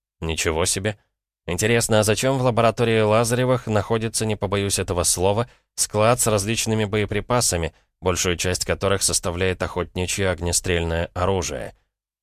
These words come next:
Задать Григорию этот вопрос я не решился. Итак, глядя на трупики животных, мне делалось слегка не по себе. Похоже, дела в этой лаборатории шли не слишком хорошо. Интересно,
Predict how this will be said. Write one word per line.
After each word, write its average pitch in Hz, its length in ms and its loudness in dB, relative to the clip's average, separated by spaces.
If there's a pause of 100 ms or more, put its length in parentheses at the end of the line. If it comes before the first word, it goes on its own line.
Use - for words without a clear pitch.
(200)
Задать 113 360 0
Григорию 107 560 0
этот 101 280 -4
вопрос 95 420 2
я 92 120 2
не 90 120 0
решился. 87 640 0 (540)
Итак, 147 600 -4
глядя 127 380 -2
на 131 120 2
трупики 131 360 -4
животных, 120 600 0
мне 117 280 2
делалось 117 480 0
слегка 101 460 -2
не 98 100 -2
по 92 120 -6
себе. 87 480 -2 (480)
Похоже, 123 360 0
дела 117 260 4
в 117 40 2
этой 104 220 2
лаборатории 95 600 2
шли 90 240 -2
не 85 120 0
слишком 87 420 -2
хорошо. 85 540 0 (500)
Интересно, 92 720 0